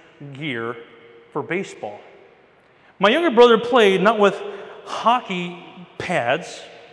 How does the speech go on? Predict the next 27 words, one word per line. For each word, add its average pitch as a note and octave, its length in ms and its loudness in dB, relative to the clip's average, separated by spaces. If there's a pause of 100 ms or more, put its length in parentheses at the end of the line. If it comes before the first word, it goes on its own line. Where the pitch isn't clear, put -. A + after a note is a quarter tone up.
(340)
but G3 120 4
with G3+ 380 2 (280)
knee A3+ 320 -2
guards E3+ 340 0
that D#3+ 120 -2
didn't F#3+ 180 -6
even F3 200 -8
cover E3+ 320 -6
his C#3+ 100 -10
ankles. D#3+ 460 -14 (1080)
He A#3 120 -2
didn't E4 200 -2
have B3+ 280 -4 (260)
a F#3+ 40 -4
hockey A#3 380 -4
glove, F#3+ 540 0 (380)
but G3 100 0
he G3 180 -4
had G3+ 380 -4
a F3 400 -4 (240)
mere G3+ 840 -2
baseball E3 1000 -4
mitt D3 280 -6
that D3 60 -4
was B2 200 -6
worn B2+ 260 -10
out. B2 360 -14